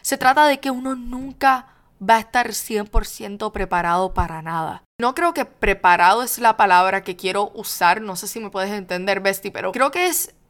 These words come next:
cien por ciento tranquilo o siempre van a haber problemas, siempre van a haber obstáculos, siempre va a haber algo pasando. En la vida solo van a llegar más problemas. Y uso el ejemplo del viaje porque es el más cercano que tengo, pero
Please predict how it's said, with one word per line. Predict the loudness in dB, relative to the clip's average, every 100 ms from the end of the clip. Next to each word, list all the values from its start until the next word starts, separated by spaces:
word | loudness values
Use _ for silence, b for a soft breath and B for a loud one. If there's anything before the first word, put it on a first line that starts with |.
| -12
cien | -6 -4
por | -4
ciento | -4 -4 0
tranquilo | 0 0 -2 -4 2
o | 2 2
siempre | -2 2 2 2 2 0 0
van | 4 4
a | 4
haber | 0 0 -2
problemas, | -4 -2 -4 -6 -4
siempre | -4 0 -2 0 0 2
van | 4 4
a |
haber | 2 0
obstáculos, | -4 -2 -2 -2 -8 -8
siempre | -4 -2 -2 0 4
va | 4
a |
haber | 4 0
algo | 2 2 2 -4
pasando. | -2 -2 0 -2 -2 -8
En | -6 -2
la | -2
vida | 0 4 4 4 B B
solo | -12 -2 2 2 0 -4
van | -6 -6 -6 -2
a | 0
llegar | 0 0 4 4 2
más | -8 0 0 2
problemas. | 0 0 2 2 2 -4 -12 _
Y | -4
uso | -2 0 2 4
el | 4 2
ejemplo | 2 -2 0 2
del | 0
viaje | 2 4 4 2 -2
porque | -2 -4 -2 -4 -4
es | -4 -2
el | -2
más | 0 -2
cercano | 0 -2 2 2 2 -6
que | -4
tengo, | -2 -2 -4 -4 0
pero | 2 2 0 -2 -4 -6